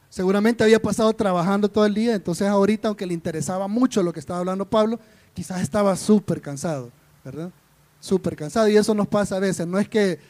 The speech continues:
el predicador esté aburrido, porque aquí ningún predicador es aburrido,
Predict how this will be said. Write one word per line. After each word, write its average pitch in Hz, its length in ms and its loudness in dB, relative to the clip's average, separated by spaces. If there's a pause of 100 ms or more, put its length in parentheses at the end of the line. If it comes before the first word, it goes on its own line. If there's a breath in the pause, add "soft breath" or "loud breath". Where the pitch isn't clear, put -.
(160 soft breath)
el 190 100 -8
predicador 180 500 2
esté 202 180 0
aburrido, 208 420 2
porque 175 180 -2
aquí 214 200 -6
ningún 202 360 6
predicador 180 500 -2
es 180 60 -4
aburrido, 202 440 -2